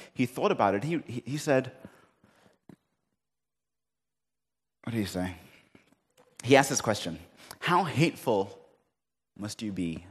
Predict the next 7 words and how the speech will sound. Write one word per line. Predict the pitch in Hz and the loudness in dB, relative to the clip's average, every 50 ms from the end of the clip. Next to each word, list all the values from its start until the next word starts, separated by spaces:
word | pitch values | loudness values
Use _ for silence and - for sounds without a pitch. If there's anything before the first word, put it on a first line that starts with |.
| - | -18
not | - 92 95 - - - | -10 -10 -8 -8 -10 -12
to | - - | -14 -12
evangelize?" | 85 80 85 82 82 82 85 71 71 73 73 - - - - _ _ _ _ _ _ _ _ _ _ _ _ _ _ _ _ _ _ _ _ _ _ _ _ _ _ _ _ _ _ _ _ _ _ _ _ _ _ _ _ _ _ _ _ _ | -12 -10 -10 -10 -10 -10 -12 -12 -12 -14 -16 -16 -18 -20 -20 _ _ _ _ _ _ _ _ _ _ _ _ _ _ _ _ _ _ _ _ _ _ _ _ _ _ _ _ _ _ _ _ _ _ _ _ _ _ _ _ _ _ _ _ _
He | - 113 | -4 -4
says | - - 110 98 92 | 0 0 0 0 2
that | 101 101 92 - - | 2 0 0 2 0
if, | 113 120 - - - - - - - - | -2 -2 -2 -4 -12 -14 -16 -18 -20 -20